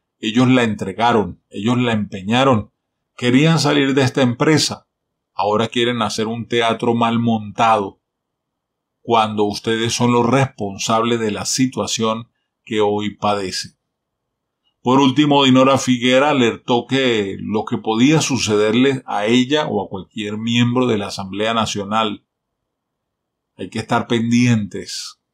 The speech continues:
Estas son nuevas amenazas por parte del régimen chavista, madurista, maburrista.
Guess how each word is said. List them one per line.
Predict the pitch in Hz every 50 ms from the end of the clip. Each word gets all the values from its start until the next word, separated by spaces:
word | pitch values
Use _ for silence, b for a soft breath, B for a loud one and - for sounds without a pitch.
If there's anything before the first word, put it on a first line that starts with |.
| _ _ _ _ _ _ _ _
Estas | - 113 110 104 - - 131 127 123 -
son | 123 120 113 113
nuevas | 117 127 135 147 160 156 156 -
amenazas | 127 117 107 107 107 113 113 113 110 - 131 127 -
por | - 110 101 -
parte | _ - 107 101 104 101 - - 117 117 - _ _ _ _ _ _ _ _ _
del | - 95 110 107 101 95
régimen | 92 104 104 110 110 110 120 117 113 113 113 107 101 -
chavista, | - 104 98 98 104 110 107 98 - - - 117
madurista, | 113 110 104 101 98 98 98 104 104 104 104 - - - 117 113 113 107 - _ _ _ _ _ _ _ _
maburrista. | - 98 98 98 101 98 95 98 95 98 95 95 95 95 92 - - -